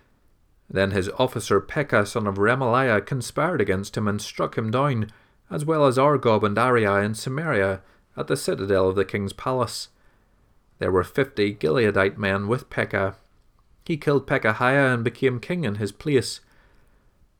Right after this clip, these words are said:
As for the rest of the events of Pekahiah's reign, along with all his accomplishments, they are written about in the historical record of Israel's kings. In the fifty-second year of Judah's king Azariah,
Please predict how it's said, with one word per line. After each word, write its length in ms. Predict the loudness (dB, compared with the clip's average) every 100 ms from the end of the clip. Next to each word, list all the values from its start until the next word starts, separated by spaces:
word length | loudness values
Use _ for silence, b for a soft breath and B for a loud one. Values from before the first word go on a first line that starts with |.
| _
As 240 | -2 -2 0
for 100 | 0
the 100 | 2
rest 300 | 2 2 0
of 60 |
the 100 | 2
events 320 | 4 2 -2 -4
of 140 | -4
Pekahiah's 580 | -2 -2 0 2 2 2
reign, 320 | 0 -2 0
along 380 | 2 2 2 0
with 120 | 0
all 180 | 0 0
his 140 | -2
accomplishments, 840 | -4 -6 -6 -4 -4 -4 -6 -8 -18 b b b -6
they 140 | -2
are 100 | 0
written 300 | 0 0 -2
about 280 | 0 0 0
in 120 | -2
the 80 | -4
historical 720 | -4 -4 -4 -2 -2 0 0
record 340 | 0 2 2 2
of 140 | 2
Israel's 360 | 2 2 0 -2
kings. 540 | -6 -4 -4 -6 -10 _ _ _ _ _ _ _ _ _ _ -8
In 80 |
the 80 | -8
fifty-second 720 | -2 -2 -2 0 2 2 0
year 200 | 0 2
of 120 | 2 2
Judah's 320 | 2 2 2
king 220 | -2 0
Azariah, 600 | 2 2 2 2 2 0